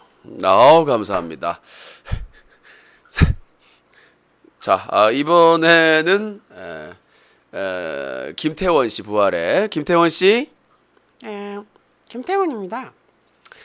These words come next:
Speaker 2: 여러분들의 인생은, 아, 소중합니다. 그렇기 때문에, 음, 대마초나 약물은 드시면 안 됩니다.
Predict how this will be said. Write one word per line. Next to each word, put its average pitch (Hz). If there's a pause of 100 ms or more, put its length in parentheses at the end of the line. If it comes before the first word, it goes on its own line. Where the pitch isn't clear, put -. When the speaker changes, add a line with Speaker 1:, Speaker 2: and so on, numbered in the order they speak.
(280)
Speaker 2:
여러분들의 330
인생은, 214 (440)
아, 156
소중합니다. 277 (640)
그렇기 170
때문에, 208 (720)
음, 73
대마초나 185 (640)
약물은 302
드시면 247
안 113
됩니다. 185